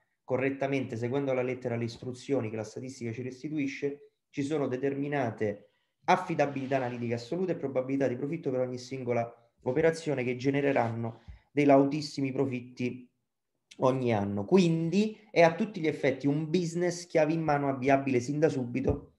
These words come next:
al netto di qualche mezz'ora di studio della, delle video guide che io personalmente ho registrato affinché tutti riusciate nel più breve tempo possibile ad essere operativi. Quindi,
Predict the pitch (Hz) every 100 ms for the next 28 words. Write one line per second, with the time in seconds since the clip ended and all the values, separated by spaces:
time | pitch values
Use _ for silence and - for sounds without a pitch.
0 | _ 123 135 139 143 131 120 123 123 -
1 | - 117 113 113 - _ _ 139 156 143
2 | 117 127 131 131 127 120 143 - - 117
3 | 107 113 120 127 - _ _ _ 120 127
4 | 123 120 120 117 117 113 113 - _ _
5 | _ _ _ 131 139 139 135 147 143 139
6 | 139 143 139 135 135 135 127 135 127 127
7 | 127 - 131 127 120 120 117 123 117 123
8 | 113 110 117 117 113 131 131 117 110 -
9 | 127 110 107 123 120 127 120 120 143 139
10 | 117 101 - - _ _ 131 127 120 123
11 | 113 110 104 101 95 92 - _ _ -
12 | 220 147 139 -